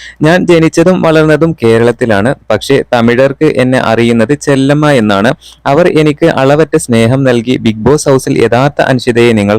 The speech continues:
കാണും. വീട്ടിലേക്കുള്ള പ്രവേശനം എൻ്റെ ജീവിതത്തിലേക്കുള്ള ഒരു പുതിയ യാത്രയെ അടയാളപ്പെടുത്തുന്നു.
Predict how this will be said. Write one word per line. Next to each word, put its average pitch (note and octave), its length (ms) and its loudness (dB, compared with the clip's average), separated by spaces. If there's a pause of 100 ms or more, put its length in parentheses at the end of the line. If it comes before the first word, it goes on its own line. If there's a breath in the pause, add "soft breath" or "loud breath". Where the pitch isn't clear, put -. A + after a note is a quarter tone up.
കാണും. G2 380 -2 (280 loud breath)
വീട്ടിലേക്കുള്ള E3+ 600 2
പ്രവേശനം C#3 640 0
എൻ്റെ C3+ 220 0
ജീവിതത്തിലേക്കുള്ള C3+ 840 0
ഒരു B2+ 240 2
പുതിയ C3 280 0
യാത്രയെ C3+ 580 0
അടയാളപ്പെടുത്തുന്നു. G#2+ 920 0